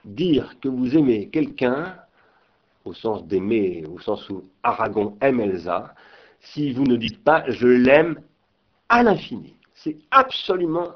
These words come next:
impossible d'aimer autrement que comme ça. Absolument impossible. Et toute la structure du désir et de la libido fonctionne comme cela. Ça veut donc dire que la libido, c'est ce qui fonctionne qu'en long-termisant le présent.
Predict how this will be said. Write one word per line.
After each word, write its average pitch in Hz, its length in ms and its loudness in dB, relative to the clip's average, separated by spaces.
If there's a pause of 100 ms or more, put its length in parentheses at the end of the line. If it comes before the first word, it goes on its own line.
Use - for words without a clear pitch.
(120)
impossible 127 600 -8
d'aimer 90 220 -8
autrement 76 360 -16
que 73 100 -20
comme - 160 -20
ça. - 100 -20 (680)
Absolument 85 400 -18
impossible. - 260 -20 (800)
Et 202 240 6
toute 302 340 4
la 180 120 6
structure 175 580 -2
du 123 180 -4
désir 127 400 2
et 113 40 2
de 110 60 -2
la 110 60 -2
libido 107 380 -4
fonctionne 107 420 -12
comme - 220 -12
cela. - 220 -20 (400)
Ça 170 120 2
veut 190 140 0
donc 175 200 6
dire 220 300 0
que 123 320 2 (880)
la 117 160 -4
libido, 196 680 4
c'est - 180 -6
ce 147 80 -12
qui 139 300 -2
fonctionne 175 580 -4
qu'en 156 320 0
long-termisant 147 1200 2 (200)
le 104 160 -8
présent. 90 340 -14